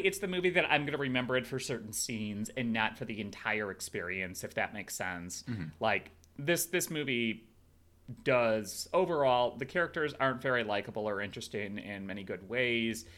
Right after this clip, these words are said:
Speaker 1: The only really thing that kinda stands out about this movie, and it does it very, very well, is just the unique setting and the unique kind of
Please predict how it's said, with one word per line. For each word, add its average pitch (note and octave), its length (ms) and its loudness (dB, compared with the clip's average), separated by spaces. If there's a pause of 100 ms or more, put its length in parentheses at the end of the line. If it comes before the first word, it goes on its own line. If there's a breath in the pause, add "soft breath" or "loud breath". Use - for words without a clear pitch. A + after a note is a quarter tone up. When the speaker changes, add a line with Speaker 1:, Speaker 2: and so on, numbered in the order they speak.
(200 loud breath)
Speaker 1:
The A#2+ 380 -2
only D3 300 -2
really A#2+ 320 0
thing A#2 160 -4
that G#2+ 80 -4
kinda G#2+ 200 -6
stands G#2+ 360 -2
out G2+ 180 0
about G2 240 -4
this F#2 180 -8
movie, G2 280 -4
and D3 80 -6
it G3+ 120 2
does E3+ 180 4
it G#2 100 -8
very, A#2 220 4
very G#2 220 0
well, F#2+ 340 -2
is G2+ 200 -6
just B2+ 180 -8
the C3+ 100 0
unique A#2 400 -4
setting G#2 580 -4 (320 loud breath)
and A2+ 260 2
the A#2 80 -2
unique G#2 640 -8
kind G2 200 -6
of F2+ 120 -6